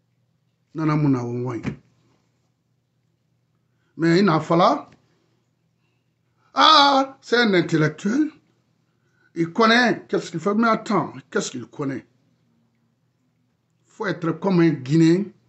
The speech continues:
de réagir comme ça. Amar Kolon, Amar Kolon, c'est tout. Mais on a affaire étrangère, diplomatie Amar Kolon, on a pêche, régulation, on a rien à,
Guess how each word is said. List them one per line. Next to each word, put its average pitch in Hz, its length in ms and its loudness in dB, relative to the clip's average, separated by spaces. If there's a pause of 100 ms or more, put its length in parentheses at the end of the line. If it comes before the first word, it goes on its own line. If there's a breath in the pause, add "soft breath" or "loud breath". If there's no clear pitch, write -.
(220)
de 139 100 -4
réagir 208 640 4
comme 135 180 -8
ça. - 220 -20 (760)
Amar 403 420 2
Kolon, 285 180 8
Amar 311 420 4
Kolon, 330 460 6
c'est 311 320 2
tout. 427 320 4 (1000 loud breath)
Mais 370 160 -6
on 311 280 6
a 220 340 4
affaire 233 360 4
étrangère, 196 440 2
diplomatie 294 540 4
Amar 233 260 4
Kolon, 202 260 2
on 311 220 6
a 208 120 4
pêche, 247 260 2
régulation, 294 800 2
on 220 80 2
a 214 40 4
rien 240 240 4
à, 175 220 0